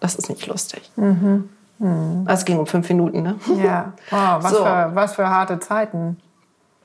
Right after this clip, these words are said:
Speaker 1: Ja, und deshalb habe ich dann irgendwann, also na-, als ich dann bei Bertelsmann durch diese Insolvenz unseres Unternehmens, wo ich da tätig war, ähm, entlassen wurde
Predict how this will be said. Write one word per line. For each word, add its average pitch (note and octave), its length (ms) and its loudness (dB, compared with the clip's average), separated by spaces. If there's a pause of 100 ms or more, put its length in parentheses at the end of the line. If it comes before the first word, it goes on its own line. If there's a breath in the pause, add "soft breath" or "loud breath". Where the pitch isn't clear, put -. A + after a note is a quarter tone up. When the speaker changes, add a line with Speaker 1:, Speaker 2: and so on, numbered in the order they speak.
(180)
Speaker 1:
Ja, F#3 280 4
und F3 100 -2
deshalb F#3+ 300 0
habe F#3+ 140 0
ich F3+ 60 -6
dann F3+ 200 0
irgendwann, F#3+ 360 0
also F#3 180 -2
na-, F#3+ 200 0
als F#3+ 200 0
ich - 60 -8
dann G3 140 0
bei F#3+ 320 2
Bertelsmann G#3 600 0
durch G3 200 -2
diese F3+ 240 -2
Insolvenz F#3+ 580 0
unseres F#3 400 -2
Unternehmens, F#3+ 500 0
wo F#3+ 60 2
ich F#3+ 80 -2
da F#3+ 120 0
tätig F3+ 440 -2
war, F#3 340 0
ähm, F#3+ 180 0
entlassen G3+ 460 -2
wurde G3+ 440 0